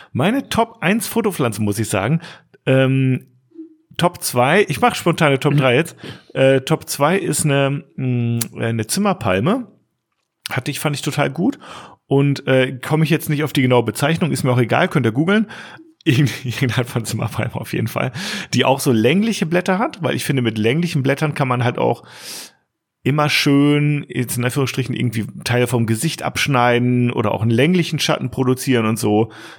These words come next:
Speaker 1: Ähm, also das finde ich gut. Und die müssen natürlich auch eine gewisse Größe haben. Und Zimmerpalmen haben auch mal, äh, gewisse Größen.
Speaker 2: Mhm.
Speaker 1: Ähm, genau. Und, äh, Top drei bei mir ist auf jeden Fall,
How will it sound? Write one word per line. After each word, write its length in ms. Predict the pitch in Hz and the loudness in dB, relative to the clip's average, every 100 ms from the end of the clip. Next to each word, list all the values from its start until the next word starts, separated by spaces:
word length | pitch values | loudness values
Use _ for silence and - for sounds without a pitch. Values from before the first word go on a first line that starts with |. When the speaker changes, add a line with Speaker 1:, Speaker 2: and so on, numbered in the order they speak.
| _ | _
Speaker 1:
Ähm, 260 | 110 110 110 | -2 0 0
also 180 | 120 123 | -2 -2
das 160 | 139 - | -2 -2
finde 160 | 180 | 0
ich 100 | 175 | 0
gut. 160 | - 190 | 0 0
Und 160 | 160 | 0
die 60 | 123 | 2
müssen 260 | 120 165 185 | 2 2 0
natürlich 320 | 185 175 151 | 0 -2 -2
auch 80 | 131 | -2
eine 120 | 135 | -2
gewisse 260 | 123 127 | -2 -4
Größe 280 | 127 127 131 | 0 0 2
haben. 140 | 127 110 | 0 -2
Und 100 | 101 | -2
Zimmerpalmen 600 | 135 117 110 110 101 90 | -2 -2 0 -4 -2 0
haben 240 | 113 160 | 0 0
auch 160 | 147 - | -4 -2
mal, 320 | 170 170 - | -2 -2 -4
äh, 240 | - 139 | -4 -2
gewisse 320 | 139 135 151 151 | -2 -4 -4 -4
Größen. 640 | 147 151 156 120 117 117 | 0 0 2 2 2 0
Speaker 2:
Mhm. 120 | 139 - - - _ - | -2 -4 -14 -20 _ -2
Speaker 1:
Ähm, 380 | 135 135 135 | 0 2 0
genau. 260 | 127 156 120 | 0 2 2
Und, 260 | - 113 - | 0 -2 2
äh, 160 | 120 113 | 2 2
Top 280 | - 123 | -2 -2
drei 280 | - 113 170 | -2 -2 0
bei 100 | 214 | 2
mir 180 | 185 185 | 4 2
ist 100 | 185 | 0
auf 160 | - - | -4 -2
jeden 220 | 151 151 | 0 0
Fall, 360 | 156 143 151 | 2 2 2